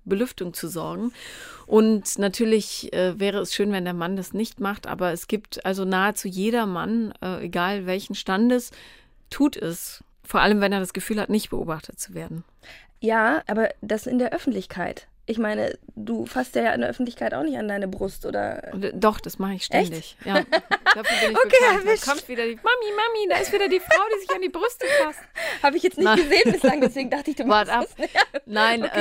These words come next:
Speaker 1: ähm, ich glaube, mein Eindruck ist auch, dass es so eine Art Männlichkeits-, also so wie so eine Art Geheimcode ist, wie Gorillas, die sich auf die Brust schlagen, heben,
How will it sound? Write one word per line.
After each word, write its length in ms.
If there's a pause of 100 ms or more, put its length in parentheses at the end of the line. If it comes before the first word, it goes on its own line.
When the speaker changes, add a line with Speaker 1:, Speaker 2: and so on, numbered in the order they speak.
(140)
Speaker 1:
ähm, 500 (720)
ich 140
glaube, 460 (760)
mein 280
Eindruck 300
ist 120
auch, 140
dass 200
es 120
so 80
eine 140
Art 280
Männlichkeits-, 880
also 240
so 180
wie 100
so 100
eine 280
Art 240
Geheimcode 720
ist, 380
wie 140
Gorillas, 500
die 120
sich 200
auf 120
die 80
Brust 380
schlagen, 400 (640)
heben, 560